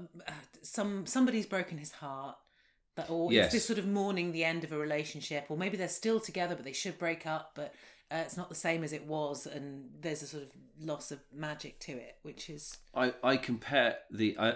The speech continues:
Speaker 2: I, I think it sounds an awful lot like Perfect World by Codaline.
Speaker 1: I mean, oh, well, the, the sounds like
Speaker 2: Yeah,
Speaker 1: this,
Speaker 2: yeah, yeah. You
Speaker 1: I
Speaker 2: could, you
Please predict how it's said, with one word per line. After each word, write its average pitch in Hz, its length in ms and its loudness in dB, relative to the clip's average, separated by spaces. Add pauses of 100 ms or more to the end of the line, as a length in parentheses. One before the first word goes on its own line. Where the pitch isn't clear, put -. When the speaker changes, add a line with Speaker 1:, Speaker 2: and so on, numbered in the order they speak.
Speaker 2:
I, 113 240 6
I 113 140 2
think 113 120 2
it 104 100 0
sounds 104 400 4 (220)
an 135 180 -2
awful 131 380 8
lot 117 340 6
like 90 400 0 (120)
Perfect 98 460 2
World 85 500 0 (380)
by 85 140 2
Codaline. 73 600 0 (720)
Speaker 1:
I 202 80 2
mean, 190 280 2 (120)
oh, 190 320 0
well, 156 440 2 (240)
the, 214 140 4 (100)
the 196 220 -2
sounds 160 800 2
like 120 560 -2
Speaker 2:
Yeah, 101 240 10
Speaker 1:
this, 90 80 8
Speaker 2:
yeah, 85 200 8
yeah. 80 60 4
You 87 60 4
Speaker 1:
I 240 100 6
Speaker 2:
could, 285 80 4
you 240 80 2